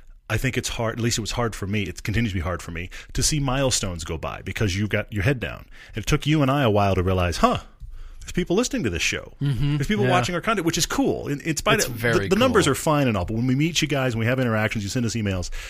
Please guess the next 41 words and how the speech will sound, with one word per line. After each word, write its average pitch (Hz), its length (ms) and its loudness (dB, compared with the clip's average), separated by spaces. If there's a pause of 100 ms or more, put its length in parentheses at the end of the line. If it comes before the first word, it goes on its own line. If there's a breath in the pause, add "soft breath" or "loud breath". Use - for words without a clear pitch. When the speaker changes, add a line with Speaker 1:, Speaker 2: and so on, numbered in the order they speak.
(120)
Speaker 1:
that's 139 160 0
really 131 220 4
cool. 98 180 0
But 82 140 -2
there 117 80 2
was 113 120 0
something 180 300 -2
random 120 240 2
that 117 80 -2
happened 113 160 -2
with 85 80 -4
Nate 101 220 -4
today. - 320 -8 (160)
Speaker 2:
Okay. 98 340 0
Speaker 1:
I 117 60 0
get 147 120 0
a 151 40 -6
text - 280 -2
from 104 120 -2
him, 104 100 -4
and 98 80 -2
he 113 80 0
goes, 113 300 2 (1080 soft breath)
"I'm 180 120 -2
in 240 120 0
Westwood. 120 540 -2 (720)
Speaker 2:
Okay. 110 600 -2
Speaker 1:
I 135 200 2 (160)
see - 180 2
this 175 180 0
white 113 240 -2
Mini 131 180 -2
Cooper - 300 -4
go 90 140 -4
by, 85 240 -4
and 104 120 -2
then 123 80 -2
it 110 140 -10
dawns 143 300 0
on 73 160 -6
me. 65 240 -16